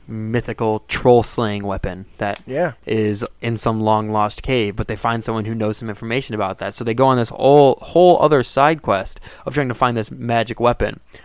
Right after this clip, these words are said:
Speaker 1: that then, you know, maybe you, maybe you're tr-, you've been trying to give them, you know, introduce a sentient weapon or
Speaker 2: Right.
Speaker 1: a specific, uh, magical artifact into the campaign. You can use this as an opportunity to do that,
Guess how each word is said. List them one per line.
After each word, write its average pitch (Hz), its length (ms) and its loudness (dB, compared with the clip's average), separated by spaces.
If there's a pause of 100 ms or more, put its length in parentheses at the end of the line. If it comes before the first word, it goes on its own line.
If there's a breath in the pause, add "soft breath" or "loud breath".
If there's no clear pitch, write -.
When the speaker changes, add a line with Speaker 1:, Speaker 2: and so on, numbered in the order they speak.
(160 soft breath)
Speaker 1:
that 120 180 -2
then, 127 260 0
you 117 100 -10
know, 110 120 -6
maybe 117 260 -2
you, 113 240 -2
maybe 127 240 -4
you're 113 80 -4
tr-, 113 220 -10
you've 120 180 -6
been 113 140 -6
trying 107 260 -6
to 101 60 -10
give 107 240 -6
them, 98 360 -6
you 101 60 -10
know, 101 100 -8
introduce 107 380 -6
a 104 60 -8
sentient 101 420 -10
weapon 101 380 -4
or 98 180 -6
Speaker 2:
Right. 127 240 -2 (160)
Speaker 1:
a 113 60 -8
specific, 107 580 -8
uh, - 40 -20 (260)
magical 104 420 -4
artifact 101 460 -2
into 117 240 -6
the 98 100 -6
campaign. 95 480 -10 (1000)
You 127 100 -6
can 120 120 -8
use 120 160 0
this 120 140 -6
as 107 120 -2
an 113 60 -8
opportunity 104 360 -6
to 101 60 -6
do 131 180 4
that, 113 280 2